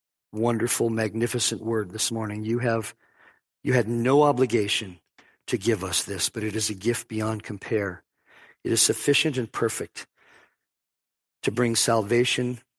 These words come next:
by the grace of the Holy Spirit to those whom you have elected to be your church. And so this morning, as we looked into your word, we pray that you would illuminate us and help us, Father, to deal with those things that you would have us change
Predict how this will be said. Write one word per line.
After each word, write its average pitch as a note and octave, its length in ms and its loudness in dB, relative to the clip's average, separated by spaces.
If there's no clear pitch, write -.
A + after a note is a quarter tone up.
by A#2 160 0
the A2 80 -2
grace A2 340 0
of G#2+ 80 -2
the G#2+ 100 -2
Holy G#2+ 200 0
Spirit G2+ 460 -4
to - 100 -4
those G#2 300 -2
whom G2+ 160 -6
you A2 140 -2
have A2+ 120 0
elected G2+ 460 -4
to - 80 -8
be G2 140 -6
your F#2+ 180 -6
church. - 580 -8
And G#2 100 -8
so G#2+ 220 0
this G#2 240 0
morning, A#2+ 340 2
as G#2 120 -4
we A2 120 2
looked G#2+ 220 0
into A#2 320 -2
your A#2 160 2
word, F#2+ 360 -10
we A2+ 80 -2
pray A#2 220 2
that A2 200 0
you A2 60 0
would A2+ 120 4
illuminate G#2+ 460 2
us - 320 -2
and G#2+ 100 -10
help B2 240 0
us, A2+ 260 0
Father, G2+ 600 -2
to B2+ 120 2
deal C3 320 4
with C#3 180 4
those B2+ 260 4
things A#2 260 0
that G#2+ 220 -4
you A#2 80 -2
would G#2+ 160 0
have A2 280 -2
us G2 380 -4
change G2+ 720 -4